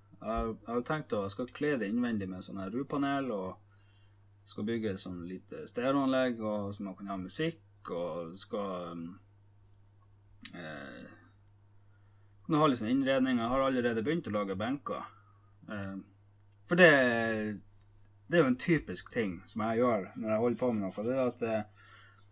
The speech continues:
eh, ta nå hagestua som et eksempel, så har vi laget veggene.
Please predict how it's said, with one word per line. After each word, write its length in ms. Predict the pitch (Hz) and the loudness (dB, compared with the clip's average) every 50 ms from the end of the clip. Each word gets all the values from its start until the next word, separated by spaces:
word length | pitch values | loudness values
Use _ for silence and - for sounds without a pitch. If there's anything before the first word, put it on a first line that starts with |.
| - - - - 277 | -20 -14 -4 0 2
eh, 320 | 269 262 262 262 262 262 254 | 4 4 6 6 4 4 4
ta 140 | - 202 208 | 2 2 2
nå 180 | 190 170 147 151 | 2 2 2 2
hagestua 460 | 156 156 156 - - 147 127 117 113 | 2 0 0 -4 -4 -2 -2 -2 -2
som 100 | 113 110 | -2 -4
et 140 | 107 104 110 | -4 -4 -4
eksempel, 500 | 110 - 151 180 185 - 196 196 190 180 | -4 -2 -2 -2 0 0 0 0 0 0
så 220 | - - 123 120 127 | 0 0 0 2 2
har 100 | - 240 | 2 0
vi 140 | 117 110 | 0 0
laget 320 | - - 117 110 110 98 110 | 0 0 0 0 0 0 0
veggene. 400 | 123 135 147 170 175 190 196 | 0 0 2 2 2 2 2